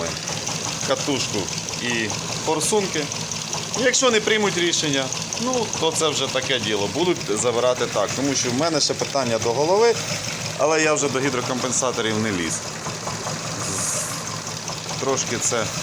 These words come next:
нема в мене часу вже, а в людей нема ні бажання, ні фінансової можливості. Автомобіль стабільно запускається і буде їхати. А там уже хай вирішують далі, чи будемо продовжувати ремонт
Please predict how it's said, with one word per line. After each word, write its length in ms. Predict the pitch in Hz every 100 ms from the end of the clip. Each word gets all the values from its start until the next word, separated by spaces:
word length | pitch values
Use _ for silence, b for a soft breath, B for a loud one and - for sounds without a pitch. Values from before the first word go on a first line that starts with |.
| - 101
нема 240 | 120 131 117
в 100 | 101
мене 200 | 101 101
часу 360 | - 165 160 120
вже, 200 | 104 107 - - - - - - -
а 100 | 143
в 100 | 143
людей 320 | 151 180 160
нема 340 | 143 151 131
ні 520 | 120 127 123 120 120 113
бажання, 640 | 135 127 165 165 147 127 120
ні 180 | 139
фінансової 560 | 143 123 120 117 117 110
можливості. 600 | 101 92 87 78 73 - - - - - - - 359 - - - - - - - - - -
Автомобіль 480 | 135 156 214 190 175
стабільно 420 | - 165 165 135
запускається 760 | 131 147 180 220 214 180 147 135 - - -
і 80 | 151
буде 240 | 156 147 110
їхати. 460 | 101 92 92 85 - - - - - -
А 60 | 117
там 240 | 165 170
уже 180 | 147 131
хай 200 | 120 160
вирішують 520 | 147 143 131 127 110
далі, 260 | 98 92 85 -
чи 80 | 107
будемо 280 | 113 101 92 - - - - - - - - - -
продовжувати 680 | 127 147 208 175 160 147 139
ремонт 360 | 131 131 123